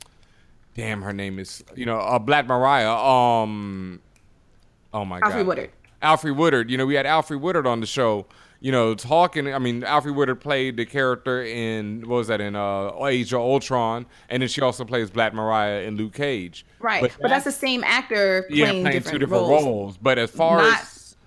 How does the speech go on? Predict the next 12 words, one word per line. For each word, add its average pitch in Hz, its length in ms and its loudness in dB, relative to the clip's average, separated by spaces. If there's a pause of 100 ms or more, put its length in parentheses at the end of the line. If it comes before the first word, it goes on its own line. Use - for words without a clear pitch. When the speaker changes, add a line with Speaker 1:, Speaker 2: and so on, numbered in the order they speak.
(720)
Speaker 1:
oh, 220 300 6
Speaker 2:
Yeah. 71 260 -10
Speaker 1:
oh, 190 500 8
oh, 165 200 10
how 185 500 4
can 170 280 0
we 147 160 4
forget, 139 720 2
Tatiana? 107 840 -2 (760)
I 151 120 2
Speaker 2:
Huh. 143 120 2
Speaker 1:
mean, 113 400 -2